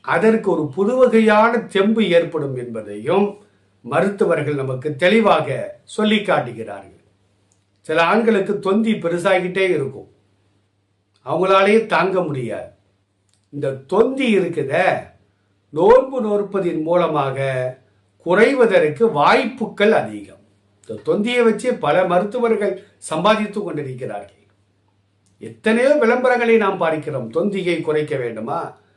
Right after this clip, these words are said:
இந்த மருந்தை நீங்கள் சாப்பிடுங்கள், அந்த மருந்தை வாங்கி சாப்பிடுங்கள். லட்சக்கணக்கான ரூபாய்களை அதிலே கொட்டி கடைசியில தொந்தி கூட தான் செய்தே தவிர குறைந்த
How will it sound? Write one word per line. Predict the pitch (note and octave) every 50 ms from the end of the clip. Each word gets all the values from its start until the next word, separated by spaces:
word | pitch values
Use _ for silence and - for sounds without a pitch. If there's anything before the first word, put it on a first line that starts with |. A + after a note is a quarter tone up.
| _ _ _ _ _ -
இந்த | C#3+ E3 F3+ F3 D#3 D#3+
மருந்தை | F3 F3+ F#3 F#3+ F#3 F3 D#3+ D3+
நீங்கள் | C#3+ C3+ C3 B2+ - C3
சாப்பிடுங்கள், | B2 B2 - - G#2 G2 G2 G2 A2 A2+ B2+ B2 F#2+ - - _ _ _ _ _ _ _ -
அந்த | D3+ G3+ A3+ A3+ A#3 A3 G3
மருந்தை | F#3 F3+ E3+ F3 E3 D3 C#3
வாங்கி | C#3 C#3 C3+ C3+ C3+ - -
சாப்பிடுங்கள். | - G#2 - G2+ G2+ G2 G2 G#2 B2+ D#3 D3+ - - - - _ _ _ _ _ _ _ _ _ _ _ _ _ _ _ _ _ _ _ _ _ _ _ _ _ _ _
லட்சக்கணக்கான | - B2+ C3 B2+ - A#3 A3+ A3+ A#3+ A#3+ A3+ A3+ A3 A3+ - G#3 F#3+ F#3 F#3 E3+ D#3 D3+ D3
ரூபாய்களை | D#3 F3 G3+ F#3+ F#3 F3 D3+ D#3 D#3 F3 G#3 B3+ C#4+ - - - _ _ _ _ _ _ _ _ _ _ _ -
அதிலே | C#3 C#3+ D3 C#3+ C#3 C3+ C#3 C3 - -
கொட்டி | G3 G3+ G3+ G3+ - C4 C#4 C#4+ - -
கடைசியில | E3+ D#3+ F#3 G#3 A3 G#3 - A3+ A3+ A3+ G3 - -
தொந்தி | F#3+ G3+ A3+ A#3+ A3+ B3 A3+ - -
கூட | A#3+ B3+ B3+ B3+ B3 A#3+
தான் | B3 A#3+ G#3+ F#3
செய்தே | F#3+ F#3 F3 E3 D#3 D3 B2+
தவிர | B2+ A#2+ B2 A#2+ A2+ A2 A2 G#2+ G#2 G#2+ - - _ _ _ _ _ _ -
குறைந்த | F#3+ G#3 A3+ C4 C#4+ C#4 C4+